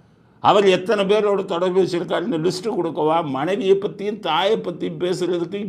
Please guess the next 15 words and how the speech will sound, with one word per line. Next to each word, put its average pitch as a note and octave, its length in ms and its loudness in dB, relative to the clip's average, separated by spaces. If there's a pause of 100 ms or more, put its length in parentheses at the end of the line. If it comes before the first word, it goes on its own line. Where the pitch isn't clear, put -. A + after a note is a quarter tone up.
(160)
யோக்கியதோ F#3+ 520 4
உங்களுக்கு G3 500 4
சுத்தமா G#3 340 -2
கிடையாது. C3+ 540 -8 (380)
இவர் G#3 240 2
வந்துகிட்டு G#3 400 -2
ஈவேராவும் F#3+ 1000 0
அண்ணாவும் - 420 -4
பேசிட்டா G2+ 640 -10 (360)
அவங்கள D3 180 -4
வந்து D3 400 -4
மனைவி D#3+ 280 -2
பேசினா C#3+ 340 -8
சும்மா C#3+ 200 -12
இருப்பீங்களா? D3+ 420 -14